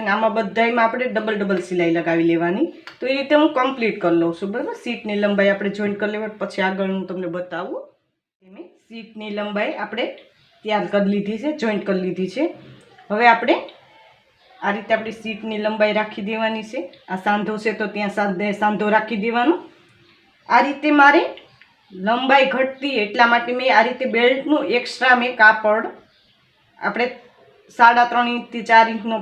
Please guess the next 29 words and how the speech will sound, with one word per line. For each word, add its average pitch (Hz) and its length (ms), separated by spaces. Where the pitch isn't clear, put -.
બેલ્ટ 214 320
બનાવવાનો 208 480
છે, 285 160
તો 269 140
એ - 20
રીતે 233 320
કટ 233 220
કરવાનો 208 420
છે. 311 100
તમારે 277 360
કાપડ 262 400
ઘટતું 269 400
ન 311 40
હોય 190 200
તો 233 160
તમારે 262 300
અહીંયા 247 600
રાખી 226 320
દેવાનું 208 420
એક્સ્ટ્રા 214 380
કાપડ 214 360
ને 202 140
પછી 220 280
તમારે 202 340
લંબાઈ 196 360
લેવાની, 202 380
એ - 80
રીતે 202 260
કરવાનું. 196 420